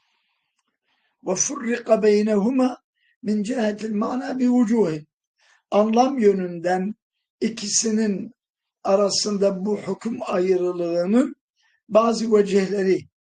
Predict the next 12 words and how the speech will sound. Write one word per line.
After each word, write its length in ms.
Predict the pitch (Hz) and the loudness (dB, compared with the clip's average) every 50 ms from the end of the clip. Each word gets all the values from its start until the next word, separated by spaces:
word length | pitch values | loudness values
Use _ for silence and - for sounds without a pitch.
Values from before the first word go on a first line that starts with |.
| _ _ _ | _ _ _
yani 280 | - 151 165 175 185 185 | -6 -4 -4 -2 -2 0
nedenleri 640 | 180 180 180 185 185 196 202 196 196 202 202 214 | 0 0 2 0 0 0 0 0 0 0 0 0
izah 500 | - 202 170 147 165 160 147 147 147 - | -2 -2 -2 -2 -2 0 0 -2 -4 -6
edilmiş. 600 | - - - - 147 147 - - - - _ _ _ _ _ _ _ _ _ _ _ _ - | -10 -12 -16 -18 -18 -18 -18 -20 -20 -20 _ _ _ _ _ _ _ _ _ _ _ _ -2
Nedir? 300 | 208 233 214 185 185 180 | -2 0 0 -2 -4 -4
Minha, 580 | 180 202 233 233 226 220 226 226 233 233 233 | -2 0 0 2 2 2 4 4 2 2 2
birisi. 480 | 233 220 208 180 160 - - - 190 - - - _ _ _ _ _ _ _ _ _ _ _ _ _ _ - | 2 0 0 0 -2 -2 -4 -4 -6 -8 -12 -16 _ _ _ _ _ _ _ _ _ _ _ _ _ _ 0
Enne 360 | 214 214 220 214 202 190 190 | 2 2 4 4 2 4 4
bevlel 380 | 220 226 226 214 208 196 196 | 4 4 4 4 2 2 2
cariyeti. 680 | 170 180 185 185 180 170 170 170 160 151 151 - - - 180 180 - 202 - _ _ _ _ _ _ _ _ _ _ _ _ _ _ _ _ _ _ _ _ _ _ _ _ _ _ _ _ _ _ _ _ - | 2 2 2 2 2 0 -2 -2 -2 -2 -4 -6 -10 -12 -12 -12 -14 -16 -20 _ _ _ _ _ _ _ _ _ _ _ _ _ _ _ _ _ _ _ _ _ _ _ _ _ _ _ _ _ _ _ _ -2
Kız 440 | 240 247 226 - - - - _ _ _ _ _ _ _ _ _ _ _ _ _ - | -2 0 0 -2 -4 -6 -8 _ _ _ _ _ _ _ _ _ _ _ _ _ -2
bebeğin 720 | 185 190 196 190 180 185 185 190 190 185 175 165 214 - | 0 0 2 4 4 4 4 4 4 2 0 -4 -8 -12